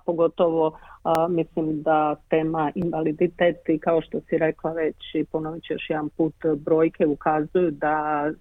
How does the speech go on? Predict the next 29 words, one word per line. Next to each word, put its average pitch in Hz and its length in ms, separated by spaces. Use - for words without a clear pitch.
to 165 160
je 165 80
stvarno 165 480
jedna 165 540
velika 190 460
brojka 170 480
koja 156 240
postoji 170 460
ljudi 165 240
koji 156 240
žive 190 420
u 180 320
našoj 190 480
zajednici 170 800
i 160 440
u 156 180
široj 175 380
zajednici 170 840
kojima 160 440
treba 165 340
pružiti 151 560
pomoć 185 460
i 160 80
naravno, 165 640
a, 160 340
treba 180 240
povećati 175 600
razumijevanje 175 840
i 180 120